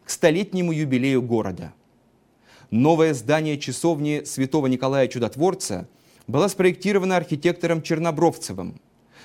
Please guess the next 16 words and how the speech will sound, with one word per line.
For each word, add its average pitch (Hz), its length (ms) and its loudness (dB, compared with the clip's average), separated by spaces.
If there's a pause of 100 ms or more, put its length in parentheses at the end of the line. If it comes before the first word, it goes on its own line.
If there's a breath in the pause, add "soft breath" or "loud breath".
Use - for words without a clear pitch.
но 143 220 4
ее 147 240 4
современный 139 680 0
облик 143 480 0 (260)
максимально 170 680 0
приближен 175 560 -2
к - 60 -12
проекту 139 460 0
раннего 170 400 0
строения 113 560 0
обители. 110 500 -6 (880 soft breath)
Все - 280 2
расписные 151 520 0
работы 139 420 2
внутреннего 135 540 0
пространства 175 800 -2